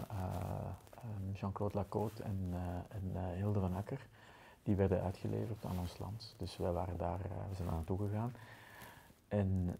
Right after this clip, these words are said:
ehm, ja, zo'n gevangenis is, dat is,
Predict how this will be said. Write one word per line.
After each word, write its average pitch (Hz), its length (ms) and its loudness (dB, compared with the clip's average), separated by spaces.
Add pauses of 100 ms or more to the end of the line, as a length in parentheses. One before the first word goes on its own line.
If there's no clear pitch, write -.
ehm, 90 420 -2 (840)
ja, 98 560 0
zo'n 101 140 4
gevangenis 107 520 2
is, 110 80 0
dat 110 120 2
is, - 200 -6